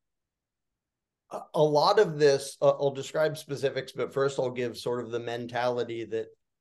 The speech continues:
sort of you can extrapolate all the specifics from this. Stop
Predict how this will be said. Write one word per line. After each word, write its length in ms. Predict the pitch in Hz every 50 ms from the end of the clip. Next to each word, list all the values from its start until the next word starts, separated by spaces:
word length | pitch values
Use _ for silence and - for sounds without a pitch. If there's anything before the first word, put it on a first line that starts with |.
| _ _ _ _ _ _
sort 300 | _ - - 151 143 131
of 140 | 127 120 120 - -
you 140 | 127 120 135
can 120 | 123 143 139
extrapolate 680 | 131 - - - 156 147 156 156 143 135 131 131 131 -
all 220 | 143 131 139 127
the 100 | 120 120
specifics 640 | - - - 131 120 - 143 - 117 117 - -
from 180 | - 110 107 110
this. 320 | 101 101 98 - - - _ _ _ _ _ _ _ _ _ _ _ _ _ _
Stop 760 | - - - - - - 165 143 139 156 165 - - -